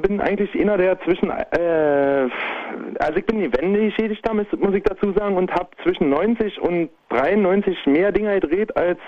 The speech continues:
als dem Brünen in der Kalbestraße recht war.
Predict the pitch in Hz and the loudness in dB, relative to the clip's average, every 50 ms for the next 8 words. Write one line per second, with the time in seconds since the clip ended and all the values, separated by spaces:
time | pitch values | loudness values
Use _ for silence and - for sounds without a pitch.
0 | - - 151 170 165 - - 226 247 233 202 - - - - 180 180 170 151 151 | -4 -2 -2 -2 -2 -2 -2 0 0 0 -2 -4 -8 -2 0 0 0 2 2 2
1 | 170 196 202 185 175 165 165 - 170 160 170 190 - - - 165 175 - - 139 | 2 2 2 2 2 0 2 0 0 0 0 -2 -2 -2 -2 -2 -2 0 -2 0
2 | 147 196 202 - _ - 214 - 101 101 107 | 0 -2 -4 -6 _ -2 -2 0 0 -2 -4